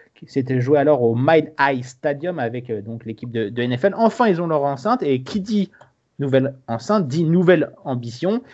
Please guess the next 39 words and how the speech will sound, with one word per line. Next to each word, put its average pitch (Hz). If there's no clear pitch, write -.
Et 127
donc, 175
cette 135
année 147
quatre-vingt-quinze, 139
euh, 101
très 101
particulière 156
pour 123
les 120
Rockies, 117
avec 127
notamment 127
l'arrivée 131
d'une 123
future 160
légende 143
de 123
la 113
franchise, 180
un 127
certain, 143
euh, 113
Larry 165
Walker. 165
Euh, 127
on 131
peut 139
nous 139
dire 165
vraiment 160
que, 165
bah, 131
tout 127
ce 214
petit 156
mélange, 165
donc, 131
euh, 117